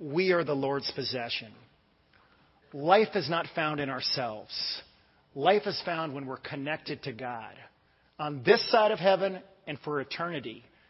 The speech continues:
that's where life is found. In John's gospel, John loved to talk about life. He said, "For as the Father has life in himself, so he has granted the Son also to have life in himself."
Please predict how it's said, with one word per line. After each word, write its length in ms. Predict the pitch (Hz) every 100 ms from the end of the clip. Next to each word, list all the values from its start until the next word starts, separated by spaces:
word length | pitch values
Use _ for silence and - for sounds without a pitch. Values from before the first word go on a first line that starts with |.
| _ _ -
that's 280 | 165 175 -
where 120 | 151
life 300 | 139 139 -
is 140 | 131 -
found. 400 | 120 113 123 - - _ _ _ _ _ _ _ -
In 100 | 143
John's 300 | 190 202 -
gospel, 500 | 190 190 - 208 175
John 280 | 160 165
loved 160 | 147 147
to 80 | 139
talk 240 | 147 139
about 220 | - 123
life. 240 | 123 139 135
He 120 | 135
said, 280 | 127 160 131
"For 160 | 165 170
as 80 |
the 100 | 156
Father 380 | 165 202 214 214
has 180 | 185 139
life 300 | 160 190 -
in 60 | 190
himself, 460 | 165 - 196 208 - - - - -
so 220 | - 202
he 100 | 208
has 120 | 208
granted 200 | 160 190
the 80 | 151
Son 440 | - - 233 180 147 -
also 400 | 220 - 170 139
to 140 | 156
have 200 | 156 127
life 280 | 147 165 175
in 80 | 160
himself." 600 | 180 156 - 123 117